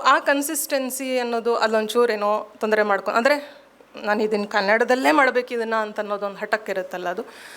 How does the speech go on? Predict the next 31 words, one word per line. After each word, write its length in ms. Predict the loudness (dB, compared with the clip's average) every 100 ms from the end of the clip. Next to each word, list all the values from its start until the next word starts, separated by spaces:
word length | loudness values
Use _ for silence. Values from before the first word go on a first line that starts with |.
| -20 -20 -20 -20 -20 -4
ಅಲ್ಲೇನೋ 360 | 0 4 4 4
ಒಂಚೂರು 400 | 2 -2 -6 -4
ಶಿಫ್ಟ್ 300 | -6 -4 0
ಆಗ್ಬೇಕು 380 | 0 0 -4 -4
ಅಂತ 160 | -4
ಅನ್ಸುತ್ತೆ. 300 | -6 -6 -4
ಇನ್ನೊಂದು 260 | 0 2 2
ಎಂಥದೋ 260 | 2 2 0
ಒಂದು 120 | 0
ಪದ 180 | 0 0
ಬಳಸ್ತಾರೆ 440 | -4 -8 -10 -8
ಅವರು, 140 | -8
ಸೆಳೆಖಾನೆ 640 | -2 2 2 2 0 -2 -2
ಅಂತ. 140 | -4
ನಾನೇ 280 | 2 4 4
ಹೋಗಿ 200 | 2 2
ಡಿಕ್ಷನರಿ 400 | -2 -4 -4 -2
ನೋಡಿದೆ, 280 | -2 -2 -6
"ಏನಿದು 440 | -8 -8 -6 -6
ಪದ 180 | -4 -4
ಇದು, 260 | -4 -4 0
ಸೆಳೆಖಾನೆ 680 | 2 2 0 0 0 0
ಅಂತ 220 | -2 -2
ಬಳಸ್ತಾರಲ್ಲ 720 | -2 0 0 0 0 0 2 0
ಇವರು" 300 | 0 0 0
ಅಂತ. 220 | -2 -6 -8 -10 -16 -8 0
ಅದೇ 160 | 2
ಡ್ರಾಯರ್ಗಳಿರುವಂತಹ 1500 | 4 6 6 4 0 -4 -2 -2 -4 -6 -6 -2 0 0 -2 -10 -20 _ _ 2
ಮೇಜನ್ನ 480 | 4 4 2 0
ಸೆಳೆಖಾನೆ 880 | -2 -2 -2 -2 -2 -2 -2 -6 -8 -16 -20 -20 -20 -20 -20 -20 -20 -20 -20 -20 -10 -2
ಅಂತ. 220 | -2 -2